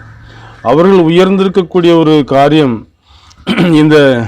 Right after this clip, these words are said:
தேசத்திலே நடந்து கொண்டிருக்கு. ஆகையினாலே இதை சற்று நாம் யோசித்து பார்க்கும் பொழுது, துன்மார்க்கர் பெருகுவது நல்லதல்ல, நீதிமான்கள் நன்றாயிருக்க வேண்டும்,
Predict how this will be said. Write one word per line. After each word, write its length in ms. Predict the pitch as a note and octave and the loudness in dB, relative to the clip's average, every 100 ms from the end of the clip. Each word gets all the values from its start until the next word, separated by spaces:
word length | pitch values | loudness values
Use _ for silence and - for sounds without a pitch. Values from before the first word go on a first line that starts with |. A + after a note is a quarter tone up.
| F2+ C3 | -10 -6
தேசத்திலே 520 | B2+ D3+ D3 C3+ C#3+ | -2 0 -2 -2 -2
நடந்து 400 | C3+ B2 C3+ D#3+ | 0 -2 -2 -2
கொண்டிருக்கு. 420 | D3 B2+ A2+ - A2+ | -2 -2 -4 -6 -4
ஆகையினாலே 800 | A#2+ E3+ F3+ E3 E3 D#3 A#2+ - _ _ _ _ _ _ | -2 0 0 0 2 2 0 -8 _ _ _ _ _ _
இதை 580 | C#3 D3 D#3 C#3+ A#2 G2 - | -4 0 2 2 -2 -8 -16
சற்று 360 | - D3 D3 | -4 -2 0
நாம் 220 | D3+ D3 | 0 0
யோசித்து 560 | C#3+ D#3 D#3 E3 D3+ C#3+ | 0 0 0 -2 0 -2
பார்க்கும் 460 | C#3 C#3+ C#3+ C#3 C3+ | 0 -2 -2 -2 0
பொழுது, 400 | C#3 C3+ C3+ - - - C3 E2 - _ _ _ _ _ _ - _ _ _ _ _ _ _ _ _ - | 0 0 -2 -4 -10 -6 -6 -8 -14 _ _ _ _ _ _ -20 _ _ _ _ _ _ _ _ _ -8
துன்மார்க்கர் 680 | A2+ D3+ F3 E3 D3+ - D#3 | -2 0 0 0 -2 -2 -4
பெருகுவது 840 | C#3 C#3 C#3+ C#3+ C#3+ C3 C#3+ B2+ F#2 _ _ _ | -2 -4 -2 0 -2 0 -2 -2 -6 _ _ _
நல்லதல்ல, 540 | G#2 G#2+ G2+ F#2 F#2 E2 F2 _ _ _ _ _ - - _ - | -8 -6 -6 -8 -12 -14 -20 _ _ _ _ _ -20 -20 _ -10
நீதிமான்கள் 1000 | G#2 D3+ F#3 F3 D#3 D3 D3 D3 A#2 F2+ | 0 0 2 2 2 2 0 0 -2 -4
நன்றாயிருக்க 680 | A2+ C3+ C#3 C3+ B2 A#2+ | -4 0 2 2 -2 -4
வேண்டும், 320 | A#2+ A#2+ C3 | -4 -4 -6